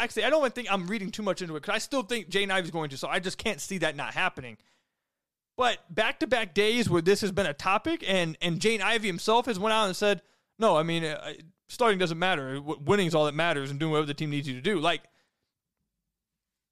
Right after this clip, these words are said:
I don't know. I, I'm, I feel, I just feel like that's something maybe we wanna watch for. 'Cause that, I mean, it, it has my ears perked up. If I'd be lying if I said I, at least I wasn't like, "Hmm,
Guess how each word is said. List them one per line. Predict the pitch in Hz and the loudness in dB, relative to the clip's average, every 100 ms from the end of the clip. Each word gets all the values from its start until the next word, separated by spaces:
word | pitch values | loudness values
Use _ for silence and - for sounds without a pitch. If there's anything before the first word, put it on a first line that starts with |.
| _ _ - | _ _ -4
I | 285 | 0
don't | 262 | 0
know. | 165 - | 0 -6
I, | 208 | -2
I'm, | 254 349 311 - | -2 -2 -6 -8
I | 196 240 | -4 -2
feel, | 277 | -2
I | 240 | -2
just | 262 - | -2 -2
feel | 277 | 0
like | 226 | 0
that's | 240 - | -2 -2
something | 254 | 0
maybe | 226 226 214 | 0 -2 -6
we | 175 214 | -10 -6
wanna | 202 185 | 0 2
watch | 160 143 - | 2 -2 -6
for. | 127 101 - _ _ _ _ _ _ | -14 -18 -20 _ _ _ _ _ _
'Cause | 208 | 0
that, | 233 202 190 | 0 0 0
I | 220 | 0
mean, | 220 214 | 0 -2
it, | 208 - | -4 -2
it | 208 | 0
has | 262 233 | 0 2
my | 247 | 2
ears | 208 190 | 4 2
perked | - 170 - | 2 -4 -2
up. | 127 151 | -2 -2
If | - | -2
I'd | 196 208 | 0 0
be | 247 | 0
lying | 226 220 190 | 2 2 0
if | 170 | 0
I | 180 | 0
said | 202 | 0
I, | 170 175 180 | 0 0 -2
at | |
least | 196 190 | 0 0
I | 170 | 2
wasn't | 170 170 151 | 2 0 -2
like, | 147 | -4
"Hmm, | 220 156 | -4 -8